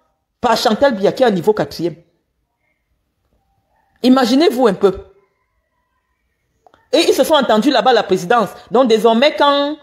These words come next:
quand Chantal, euh, il y a un document que Paul, pour Paul Biya, on dit à Chantal Biya qu'elle doit le viser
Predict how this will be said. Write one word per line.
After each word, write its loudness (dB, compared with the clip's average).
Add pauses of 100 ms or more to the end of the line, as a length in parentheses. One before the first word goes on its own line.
(320)
quand 0
Chantal, 0
euh, 2 (120)
il -2
y 0
a 4
un 4
document 0
que 0
Paul, -2
pour -8
Paul 0
Biya, 0
on 2
dit -2
à 0
Chantal -2
Biya 0
qu'elle -2
doit 2
le 2
viser 0